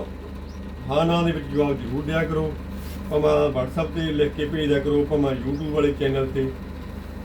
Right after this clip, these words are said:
ਦੱਸਿਆ ਜ਼ਰੂਰ ਕਰੋ ਵੀ ਸਾਨੂੰ ਸਮਝ ਆਉਂਦੀ ਆ ਜਾਂ ਨਹੀਂ ਆਉਂਦੀ, ਹਨਾ। ਇਹ ਚੀਜ਼ਾਂ ਜ਼ਰੂਰੀ ਆ। ਤਾਂ ਜੇ ਤੁਸੀਂ ਕਹੋਗੇ ਵੀ ਇਹ ਨਾਪ ਦਾ ਬਾਈ ਸਾਨੂੰ ਸੂਟ ਕੱਟ ਦਿਓ, ਤਾਂ ਮੈਂ ਸੂਟ ਵੀ ਕੱਟ ਦੂੰਗਾ,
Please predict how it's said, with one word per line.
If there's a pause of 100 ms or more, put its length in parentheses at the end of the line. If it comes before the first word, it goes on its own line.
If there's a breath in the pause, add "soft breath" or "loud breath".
(120)
ਦੱਸਿਆ
ਜ਼ਰੂਰ
ਕਰੋ
ਵੀ
ਸਾਨੂੰ
ਸਮਝ
ਆਉਂਦੀ
ਆ
ਜਾਂ
ਨਹੀਂ
ਆਉਂਦੀ,
ਹਨਾ। (120)
ਇਹ
ਚੀਜ਼ਾਂ
ਜ਼ਰੂਰੀ
ਆ। (800)
ਤਾਂ
ਜੇ
ਤੁਸੀਂ (100)
ਕਹੋਗੇ
ਵੀ
ਇਹ
ਨਾਪ
ਦਾ
ਬਾਈ
ਸਾਨੂੰ
ਸੂਟ
ਕੱਟ
ਦਿਓ, (600)
ਤਾਂ
ਮੈਂ
ਸੂਟ
ਵੀ
ਕੱਟ
ਦੂੰਗਾ,